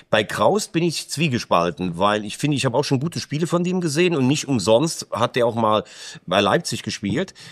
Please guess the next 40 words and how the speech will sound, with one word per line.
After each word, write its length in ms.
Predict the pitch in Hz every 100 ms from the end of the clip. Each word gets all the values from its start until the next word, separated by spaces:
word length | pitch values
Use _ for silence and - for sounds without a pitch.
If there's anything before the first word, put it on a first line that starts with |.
| -
Aber 120 | 107
mir 140 | 113 113
hat 120 | 156
mal 100 | 175
ein 80 | 143
Trainer 300 | 156 180 139
gesagt, 420 | 117 107 135 -
du 40 |
darfst 300 | 113 120 170
nicht 160 | 160 170
zu 140 | -
viele 200 | 165 170
Spieler 280 | 143 - 180
im 100 | 117
Kader 320 | 104 104 107
haben, 240 | 110 123 139
die 140 | 123
zu 180 | - 170
oft 180 | 165 -
abgestiegen 540 | - - - 95 80
sind. 380 | 76 78 73 - -
Und 160 | 123 104
der 60 |
ist 140 | 117 -
mit 120 | 104
Schalke 340 | 123 113 110 160
abgestiegen, 420 | - 170 196 165
der 60 |
ist 60 | 143
mit 100 | 127
Bochum 300 | - 208 135
abgestiegen. 640 | 95 - 98 104 95 131 196 - - - - - -
Das 220 | - 120
sind 200 | - 190
dann 140 | 202 190
so 160 | 160
Spieler, 380 | 143 - 202 208
die 260 | 135 123 -
tragen 440 | - 123 196 202
dieses, 480 | 170 143 131 - -